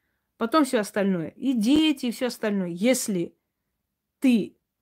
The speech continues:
его в сексуальном плане не устраиваешь, он может даже твоего ребёнка не любить, которого ты родила от него. И может любить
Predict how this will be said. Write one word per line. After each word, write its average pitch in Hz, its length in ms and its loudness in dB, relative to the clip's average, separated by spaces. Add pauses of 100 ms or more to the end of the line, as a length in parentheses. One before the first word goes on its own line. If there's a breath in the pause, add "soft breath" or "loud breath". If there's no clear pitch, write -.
(340)
его 220 440 2
в 185 80 -8
сексуальном 208 580 -2
плане 202 340 -2
не 185 140 -2
устраиваешь, 240 800 -4
он 233 100 0
может 240 260 -2
даже 226 220 0
твоего 233 340 0
ребёнка 208 520 0
не 180 140 -2
любить, 220 400 -2
которого 220 440 -2
ты 202 160 -4
родила 202 380 0
от 190 160 -6
него. 175 420 -2 (640 loud breath)
И 247 80 6
может 269 420 6
любить 247 680 0